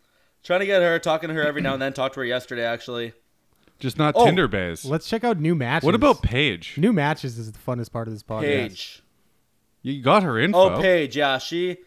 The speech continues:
Speaker 1: she snapped me for, like, two weeks straight. "Good morning," and then I, like, she just stopped 'cause she realized I don't give a shit.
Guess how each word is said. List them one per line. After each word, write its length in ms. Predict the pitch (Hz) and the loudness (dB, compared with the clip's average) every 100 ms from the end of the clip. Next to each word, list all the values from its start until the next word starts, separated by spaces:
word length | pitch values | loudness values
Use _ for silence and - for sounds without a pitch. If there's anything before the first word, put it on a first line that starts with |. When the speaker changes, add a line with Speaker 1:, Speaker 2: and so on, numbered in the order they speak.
| _ _ _ | _ _ _
Speaker 1:
she 240 | - 180 | -10 -10
snapped 340 | 175 147 143 | -6 -2 -2
me 100 | 147 | -4
for, 260 | 147 147 139 | -8 -8 -6
like, 200 | 131 131 | -6 -8
two 200 | - 143 | -10 -10
weeks 180 | 139 - | -10 -12
straight. 400 | - 123 123 123 | -10 -8 -6 -8
"Good 120 | 131 | -10
morning," 420 | 117 113 113 113 113 | -8 -8 -8 -10 -10
and 80 | 113 | -12
then 180 | 110 | -12
I, 80 | 107 - | -14 -14
like, 140 | 113 110 | -16 -16
she 140 | 131 | -14
just 160 | 113 - | -14 -12
stopped 300 | - 101 - | -8 -8 -10
'cause 80 | 110 | -16
she 100 | 110 | -16
realized 400 | 104 101 101 92 | -12 -12 -12 -14
I 80 | 95 | -16
don't 140 | 95 | -16
give 100 | 104 | -18
a 40 | 95 | -20
shit. 360 | - 98 - | -16 -16 -16